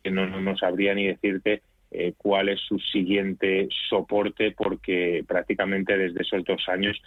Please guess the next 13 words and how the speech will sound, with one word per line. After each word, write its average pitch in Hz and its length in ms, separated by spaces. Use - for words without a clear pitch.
eh, - 200
no 98 160
ha 95 60
tenido, 90 400
¿no?, 95 180
un 95 160
nivel 95 280
más 90 180
bajo. 98 320
Eh, 95 380
así 95 240
que, 98 100
bueno, 85 200